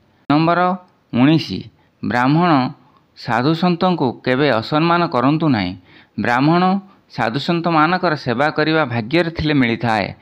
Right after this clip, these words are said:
ଏମାନଙ୍କର ସେବା କଲେ ବହୁତ ପୁଣ୍ୟ ଅର୍ଜନ ହୋଇଥାଏ। ନମ୍ବର କୋଡ଼ିଏ,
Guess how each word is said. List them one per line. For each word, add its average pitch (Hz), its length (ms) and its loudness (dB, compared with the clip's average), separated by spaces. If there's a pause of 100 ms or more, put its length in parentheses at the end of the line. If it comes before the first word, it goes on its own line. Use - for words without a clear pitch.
(340)
ଏମାନଙ୍କର 160 520 0
ସେବା 135 340 0
କଲେ 156 280 0 (400)
ବହୁତ 135 320 0
ପୁଣ୍ୟ 123 360 2
ଅର୍ଜନ 151 440 2
ହୋଇଥାଏ। 107 420 -2 (140)
ନମ୍ବର 160 280 0 (120)
କୋଡ଼ିଏ, 120 400 2